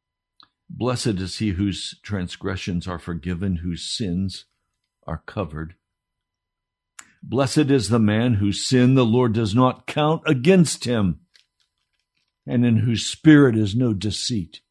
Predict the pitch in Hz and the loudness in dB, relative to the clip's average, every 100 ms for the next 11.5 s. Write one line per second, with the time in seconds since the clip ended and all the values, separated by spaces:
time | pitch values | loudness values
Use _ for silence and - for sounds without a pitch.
0 | _ _ _ _ _ _ _ 104 143 170 | _ _ _ _ _ _ _ -4 0 0
1 | - 165 175 - - - _ _ _ - | 0 2 4 4 0 -4 _ _ _ -10
2 | 104 95 80 73 64 _ _ _ _ _ | -6 -4 -6 -10 -14 _ _ _ _ _
3 | _ _ - 123 139 180 - 190 180 - | _ _ 2 6 8 6 4 0 0 -2
4 | - 165 107 98 147 - _ _ _ _ | 0 2 2 0 -4 -8 _ _ _ _
5 | _ _ _ _ _ _ - 117 123 104 | _ _ _ _ _ _ -6 -4 -2 0
6 | 147 165 170 151 - - 98 110 165 196 | 2 4 4 2 -2 -10 -2 2 2 0
7 | - 196 180 196 160 156 180 220 95 73 | -4 -4 -6 -4 -2 -2 -2 -4 -6 -10
8 | _ _ _ _ _ _ _ _ _ _ | _ _ _ _ _ _ _ _ _ _
9 | _ _ _ _ _ - 123 110 117 95 | _ _ _ _ _ -6 -2 0 -2 -4
10 | 98 139 120 104 110 110 113 110 113 117 | -2 0 0 0 0 -2 -6 -6 -6 -6
11 | 113 104 90 76 78 | -4 -4 -4 -6 -12